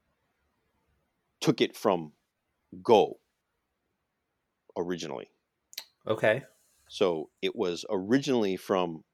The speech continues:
Speaker 1: that was the classification of the way that they would rank Go practitioners. And if you don't know what Go is, it's the, originally a Chinese game called Weiqi.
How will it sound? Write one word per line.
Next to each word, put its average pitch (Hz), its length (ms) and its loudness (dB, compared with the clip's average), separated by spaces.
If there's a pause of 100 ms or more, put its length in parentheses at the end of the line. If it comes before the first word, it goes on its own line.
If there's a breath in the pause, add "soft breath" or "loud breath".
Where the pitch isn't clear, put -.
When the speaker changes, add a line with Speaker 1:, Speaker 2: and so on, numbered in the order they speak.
(180)
Speaker 1:
that 104 220 8
was 107 140 2
the 95 100 0
classification 90 1000 -4 (420)
of 82 420 -2 (320)
the 87 120 -6
way 92 260 0
that 87 240 -2 (380)
they 92 160 0
would 82 240 -6 (100)
rank 95 440 -2 (1000)
Go 117 240 8
practitioners. - 840 -6
And 82 100 -10
if - 140 -12
you 98 60 -8
don't 90 160 -6
know 92 80 -6
what 82 100 -8
Go 87 220 2
is, 80 120 -6
it's - 180 -10
the, 80 180 -6 (520 soft breath)
originally 101 480 -2
a 82 40 0
Chinese 92 480 -2
game 85 240 -6
called 80 240 -6
Weiqi. 87 540 -6